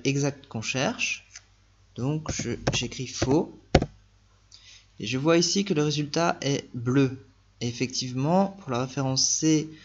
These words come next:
sept cent quatre-vingt-neuf, C sept cent quatre-vingt-neuf, la destination est bleue. Donc là, ma formule a l'air de marcher.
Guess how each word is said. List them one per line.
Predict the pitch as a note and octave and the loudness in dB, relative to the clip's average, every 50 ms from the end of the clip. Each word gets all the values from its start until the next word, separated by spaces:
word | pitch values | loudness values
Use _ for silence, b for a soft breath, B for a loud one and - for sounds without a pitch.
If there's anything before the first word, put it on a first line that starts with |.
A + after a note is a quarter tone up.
| B B B B B B B - | B B B B B B B -10
sept | - - - D3+ C#3 | -6 -2 -2 0 2
cent | D3 D#3+ D#3 | 2 2 2
quatre-vingt-neuf, | - D3+ D3 - - C3 B2 A#2 A#2+ B2+ D#3 F#3+ G3+ G3+ - - - | 0 -2 -4 -4 -4 -2 -2 0 2 2 2 2 2 0 -8 -10 -8
C | - - - - E3+ E3 | -8 -6 0 2 4 4
sept | D#3 - D3+ C3 | 4 2 0 -2
cent | - C#3 | -4 -2
quatre-vingt-neuf, | B2 - A#2 - - A#2 A2 A2 A#2 C3+ D3 - - | -2 -4 -6 -6 -6 -4 -4 -2 0 -2 -2 0 -2
la | C#3 | -2
destination | B2+ A#2+ B2 A#2+ - B2+ B2 B2 A#2+ - - D#3+ C3 - | -2 -2 -4 -4 -2 -2 -2 -2 -2 -2 -2 -2 -4 -2
est | A#2 G#2+ | -4 -4
bleue. | G2 F#2+ G#2 A2+ A2+ A2+ A#2 - - - _ _ _ _ _ _ - - - - - _ - | -4 -2 -2 -2 -2 -2 -6 -12 -20 -20 _ _ _ _ _ _ -20 -20 -20 -20 -20 _ -20
Donc | - - - - C#3 | -20 -18 -10 -4 0
là, | D3 D#3 D3+ - - - - _ _ | 2 2 2 0 -4 -14 -20 _ _
ma | B2+ C3 C3 B2+ | -4 -2 -2 -2
formule | B2+ - - - B2+ C3 C#3 D3 D#3+ D#3 - - | -2 -6 -4 -4 -2 0 2 2 2 0 0 -2
a | B2 | -2
l'air | A#2+ A#2+ B2 B2+ | 0 0 0 0
de | B2 A#2 | -2 -4
marcher. | A2 A2 A2 - - - - - - | -4 -4 -4 -6 -6 -8 -8 -12 -16